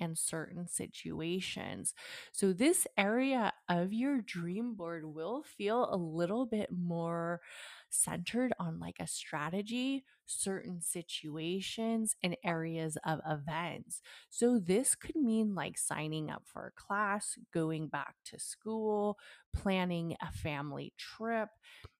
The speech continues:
maybe learning, um, ways to deal with that difficult coworker, um, maybe learning areas to kind of, um, step away from hostile communication or communication that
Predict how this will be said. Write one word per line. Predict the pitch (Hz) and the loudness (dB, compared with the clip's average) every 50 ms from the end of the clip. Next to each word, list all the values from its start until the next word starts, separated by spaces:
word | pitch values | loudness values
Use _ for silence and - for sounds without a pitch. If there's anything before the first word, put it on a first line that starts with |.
| _ - | _ -2
maybe | 185 190 196 202 226 262 294 330 349 359 | 0 2 2 2 2 2 4 4 6 6
learning, | 339 302 240 208 208 220 214 226 233 233 233 233 226 220 214 - - | 6 4 4 2 2 2 2 2 4 4 4 4 2 2 0 -2 -2
um, | - 190 185 180 180 180 175 - - | 0 0 0 2 0 0 -2 -4 -6
ways | 165 160 165 180 196 220 247 277 302 294 - | -4 -2 0 2 2 4 4 4 2 2 0
to | - 269 220 | -2 -4 -4
deal | 190 - 190 165 170 180 190 180 | -2 2 2 4 4 4 2 2
with | - 156 160 - | 0 -2 -4 -4
that | - 156 147 - - - | -4 -4 -4 -4 -4 -4
difficult | - 147 - - 151 156 - - - 180 180 - - _ - | -6 -4 -2 -2 -4 -4 -4 -2 -2 0 0 0 -2 _ -8
coworker, | - - - 240 262 277 262 240 190 - - - - - - - - - - - - - - - - - - - - - - | -4 2 6 6 6 6 6 4 4 4 2 0 -4 -8 -6 -6 -6 -6 -10 -12 -16 -18 -16 -16 -16 -14 -16 -16 -12 -6 -2
um, | 185 185 190 196 190 190 190 190 190 - | 0 2 4 4 4 4 2 2 0 -2
maybe | - 196 208 202 202 208 196 208 208 202 202 202 180 | -2 0 0 2 2 2 0 0 0 2 2 2 2
learning | 175 175 175 170 175 175 175 180 180 180 180 180 180 180 175 - - | 2 2 4 4 2 4 2 2 2 2 2 0 0 -2 -4 -4 -2
areas | 170 170 170 175 180 190 208 226 247 240 - | 0 0 0 0 0 0 0 0 0 0 -2
to | - 175 | -4 -6
kind | - - - 156 151 147 - | -10 -8 -8 -8 -6 -6 -6
of, | 139 139 151 - - - - - - - - - - | -6 -6 -8 -12 -18 -18 -18 -18 -18 -18 -14 -8 -4
um, | 175 165 156 156 156 160 170 | -2 0 0 0 0 -2 -2
step | - - - 151 143 - - | -4 -4 -4 -4 -4 -4 -4
away | 160 156 151 185 226 247 277 294 302 | -6 -4 -2 0 2 2 2 2 0
from | 294 - - 294 285 | 0 0 0 0 0
hostile | 277 - - 240 247 - - - - 226 226 226 226 226 | 0 -2 -4 -4 -4 -4 -4 -2 0 2 4 4 4 2
communication | 226 - 214 196 180 175 165 160 - - - 226 220 226 233 - - 233 226 220 220 208 - | 2 0 0 0 2 0 0 -2 -4 -6 -4 -2 -2 -2 -2 -2 -2 0 0 0 0 0 0
or | 180 170 | -2 -4
communication | 170 - - 180 170 170 170 165 - - - 185 170 165 165 - - 165 160 156 | -4 -4 -4 -4 -2 -2 -2 -4 -6 -8 -8 -6 -6 -4 -4 -6 -6 -6 -6 -6
that | 151 - - | -6 -8 -10